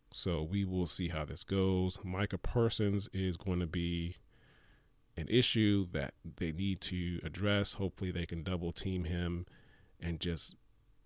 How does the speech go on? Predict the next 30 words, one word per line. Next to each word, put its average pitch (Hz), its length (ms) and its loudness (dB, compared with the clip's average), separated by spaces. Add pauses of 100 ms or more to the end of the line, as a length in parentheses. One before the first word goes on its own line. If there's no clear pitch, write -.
(760)
Jordan 110 300 6
Love 101 180 6
will 90 140 2
need 92 220 0
to 92 180 0
identify 92 640 2
where 104 240 2
Micah 101 300 -2
Parsons 92 520 -2
is 82 340 -4 (140)
at 92 140 2
all 82 200 -2
times, 90 720 -2 (600)
uh, 76 420 -4
so 92 300 4
he 90 180 2
can 85 320 -4 (420)
adjust. 82 640 -2
So 85 300 0
this, 98 580 0 (320)
this 123 200 6
is 120 80 4
going 110 260 6
to 104 80 4
be 101 200 4
a 95 80 4
tough - 340 -2
matchup. 101 560 2 (680)
Being 123 340 6
objective, 110 920 0